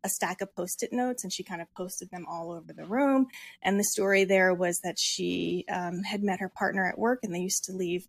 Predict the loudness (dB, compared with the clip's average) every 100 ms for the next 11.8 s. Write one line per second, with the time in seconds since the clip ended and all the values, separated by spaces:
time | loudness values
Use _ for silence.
0 | -4 -2 -2 0 2 2 0 0 0 0
1 | -2 0 2 2 -2 -2 -2 -2 0 0
2 | 2 0 2 2 2 2 0 -2 -2 0
3 | 2 2 0 -10 -18 2 6 6 6 4
4 | 4 4 4 4 2 2 2 2 -2 -6
5 | -8 -6 -6 -6 -6 -6 -4 -2 -2 -4
6 | -6 -16 -14 -12 -14 4 10 12 12 10
7 | 8 4 6 6 6 6 6 4 4 4
8 | 4 4 0 -4 -2 0 2 2 0 -2
9 | 0 2 2 4 4 4 2 2 4 6
10 | 4 6 2 2 0 0 2 0 0 2
11 | 4 4 6 4 6 6 6